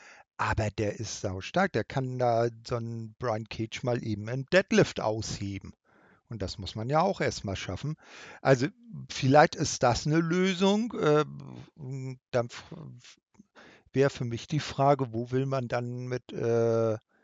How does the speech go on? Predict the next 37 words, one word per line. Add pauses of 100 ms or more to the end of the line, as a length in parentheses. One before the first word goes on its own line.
(420)
mit
Claudio
hin? (1080)
Ja,
dann
kann
er
ja
wieder
Rugby-Spieler
werden
und
sich
in
fünf, (520)
uns
in
fünf
Sprachen
Hallo
sagen
vor
den
Matches. (1120)
Ne,
so
wie
damals,
als
er
<laughs>
bei
W
W
E
angefangen
hat.